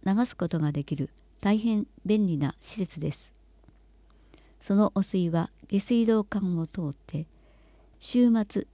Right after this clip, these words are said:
処理場に集められ、きれいな水にして自然に返されます。しかし、何でも流してよいというわけではありません。下水道は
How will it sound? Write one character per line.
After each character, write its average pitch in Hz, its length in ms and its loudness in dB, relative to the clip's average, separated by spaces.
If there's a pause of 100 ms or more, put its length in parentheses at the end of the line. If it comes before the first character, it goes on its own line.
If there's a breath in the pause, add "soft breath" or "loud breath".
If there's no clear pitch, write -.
(140)
処 220 100 2
理 240 140 2
場 233 200 2
に 208 220 2
集 175 220 -4
め 165 140 0
ら 156 120 -4
れ、 156 160 -4 (680 soft breath)
き 269 100 0
れ 254 100 6
い 214 80 6
な 165 100 6
水 170 240 2
に 226 140 2
し - 100 -10
て 202 120 -2
自 185 220 -4
然 185 260 0
に 175 100 -2
返 180 220 -4
さ 160 160 -4
れ 156 100 -2
ま 151 120 -6
す。 - 180 -16 (1300)
し - 120 -20
か 233 140 0
し、 - 160 -14 (300)
何 240 220 0
で 254 100 0
も 247 120 0
流 233 60 0 (160)
し - 100 -4
て 185 120 -2
よ 214 100 2
い 208 100 2
と - 120 -4
い 165 140 -2
う 165 40 -2
わ 170 120 -2
け 175 100 -4
で 170 80 -2
は 165 140 -4
あ 147 60 -4
り 156 100 -6
ま 147 120 -2
せ - 160 -10
ん。 139 100 -6 (1000 soft breath)
下 202 100 6
水 220 260 4
道 175 160 2
は 160 160 -2